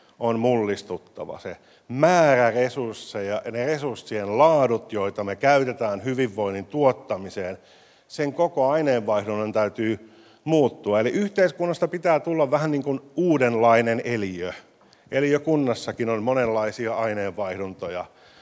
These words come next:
On kasvinsyöjiä, lihansyöjiä, sekasyöjiä, raadonsyöjiä, yhteyttäjiä, vaikka mitä.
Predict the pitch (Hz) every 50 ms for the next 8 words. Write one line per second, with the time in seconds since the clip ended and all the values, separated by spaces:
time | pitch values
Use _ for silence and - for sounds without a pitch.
0 | - _ _ _ _ _ - 120 113 113 143 143 135 - 139 143 135 127 113 135
1 | 131 131 131 131 127 131 139 143 139 123 120 117 135 131 120 120 120 123 120 117
2 | 113 135 127 120 123 - - 123 117 117 113 120 117 117 117 131 131 123 117 117
3 | 113 110 101 - 120 113 113 107 107 107 110 113 113 - 123 120 120 - - 113
4 | 98 90 - - - 104 107 107 110 104 117 113 110 - - 117 113 120 120 113
5 | - 92 80